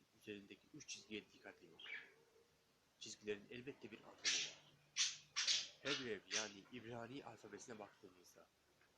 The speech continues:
bu çizgiyi birebir görüyoruz. Yarım T şeklinde bulunan bu çizginin ise İbranice karşılığı alfı. Monster içeceğinin logosunun üç çizgi yan yana şeklinde durduğunu ve bunun da altı yüz altmış altıyı oluşturduğunu görebilirsiniz.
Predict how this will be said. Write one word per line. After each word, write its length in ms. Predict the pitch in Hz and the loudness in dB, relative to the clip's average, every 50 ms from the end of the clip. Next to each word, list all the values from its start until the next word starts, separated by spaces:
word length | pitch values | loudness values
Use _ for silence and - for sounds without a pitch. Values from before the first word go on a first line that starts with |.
| - - - - - | -20 -20 -14 -12 -10
bu 140 | 127 - - | -6 -4 -4
çizgiyi 440 | - 117 101 - - - 92 95 - - | -2 -2 -4 -6 -8 -8 -10 -10 -8 -8
birebir 360 | - 104 104 107 104 104 101 95 | -6 -4 -4 -4 -6 -6 -8 -8
görüyoruz. 640 | 98 - 101 95 92 87 87 85 - - - - - - - - - - _ _ _ _ _ _ - _ _ _ - _ _ _ - - - - - - - | -6 -6 -6 -6 -6 -8 -10 -14 -16 -20 -20 -20 -20 -20 -20 -20 -20 -20 _ _ _ _ _ _ -20 _ _ _ -20 _ _ _ -20 -20 -20 -20 -20 -6 -2
Yarım 280 | 104 107 117 139 139 | -2 -2 -2 -2 -6
T 180 | - - 127 127 | -10 -10 -8 -8
şeklinde 460 | 123 - 107 101 - 98 92 92 82 | -6 -6 -8 -10 -12 -14 -14 -14 -14
bulunan 360 | 90 90 90 90 85 82 - | -16 -16 -14 -12 -14 -12 -12
bu 100 | - 110 | -14 -10
çizginin 420 | - - 113 101 - 101 95 90 87 | -8 -8 -8 -8 -10 -12 -14 -14 -14
ise 280 | 85 - - - - - - _ _ - | -14 -12 -12 -12 -14 -16 -20 _ _ -14
İbranice 600 | 120 107 101 107 101 95 107 110 107 - 110 98 | -14 -10 -8 -8 -8 -8 -10 -10 -10 -8 -10 -10
karşılığı 560 | - - 95 90 - - 87 82 85 85 82 82 - - - - - - - - - - - | -8 -8 -8 -8 -8 -10 -12 -12 -12 -14 -14 -14 -12 -12 -12 -12 -12 -16 -18 -20 -20 -12 -6
alfı. 440 | - 98 90 87 - - - - - - _ _ _ _ - - _ - - - _ - | -4 -4 -4 -4 -8 -18 -20 -20 -20 -20 _ _ _ _ -20 -20 _ -20 -20 -20 _ -20
Monster 440 | - 107 110 110 110 - - - 107 | -10 -6 -4 -4 -4 -6 -8 -12 -12
içeceğinin 680 | 104 - - - - 107 - 101 95 90 90 87 - 95 | -12 -14 -14 -12 -12 -10 -10 -10 -10 -12 -14 -18 -14 -12
logosunun 500 | 98 98 101 95 95 - 95 90 85 82 - - | -12 -10 -10 -12 -12 -12 -14 -14 -14 -14 -16 -14
üç 160 | 135 110 - | -14 -10 -6
çizgi 380 | - - 107 92 95 95 90 98 | -6 -6 -6 -8 -12 -12 -8 -8
yan 40 | 98 | -6
yana 220 | 107 117 117 107 95 | -6 -6 -6 -8 -8
şeklinde 540 | - - 101 - - - 92 90 92 - | -8 -10 -12 -14 -16 -14 -14 -14 -12 -10
durduğunu 460 | - 101 98 - - 92 87 - - - - - - - - - - - - - - - | -10 -10 -10 -12 -14 -16 -16 -16 -18 -20 -20 -20 -20 -20 -20 -20 -20 -20 -20 -20 -8 -6
ve 200 | 110 110 - - | -6 -6 -6 -6
bunun 280 | - 104 101 104 98 95 | -8 -8 -8 -8 -8 -8
da 60 | 95 | -10
altı 380 | 87 - - 101 - - - 107 | -10 -10 -12 -14 -16 -14 -14 -14
yüz 120 | 104 - | -12 -12
altmış 300 | 95 98 - - - - | -12 -14 -14 -14 -14 -14
altıyı 280 | 98 - - 101 107 101 98 | -14 -14 -14 -12 -10 -10 -10
oluşturduğunu 760 | 98 90 - - 87 85 92 87 - - - - - - - - | -12 -12 -12 -14 -12 -12 -10 -10 -10 -10 -10 -10 -10 -10 -10 -10
görebilirsiniz. 880 | - 87 87 - - - - - - 175 175 165 - - - - - | -8 -8 -10 -10 -12 -12 -14 -12 -12 -12 -12 -12 -12 -14 -14 -14 -14